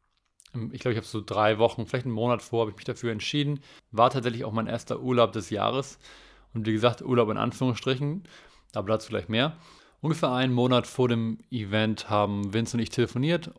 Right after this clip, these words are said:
einfach weil er wissen wollte, was ich für eine Person bin, ob ich in die Gruppe passe, um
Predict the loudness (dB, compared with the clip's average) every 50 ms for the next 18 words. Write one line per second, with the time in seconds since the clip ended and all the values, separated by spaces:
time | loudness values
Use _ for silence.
0 | -20 _ _ -4 -2 4 4 2 4 4 2 2 4 4 2 2 2 -4 -4 0
1 | 0 2 2 2 -2 -2 -4 -8 -6 -4 -4 -4 -2 -4 -4 -2 0 0 0 0
2 | -2 -2 -2 0 0 -2 -2 -2 -10 _ _ -6 -4 0 0 0 2 2 0 0
3 | 0 -4 -2 0 0 0 0 2 2 2 2 2 0 -6 -18 -20 -10 -4 -2 -2
4 | -2 -4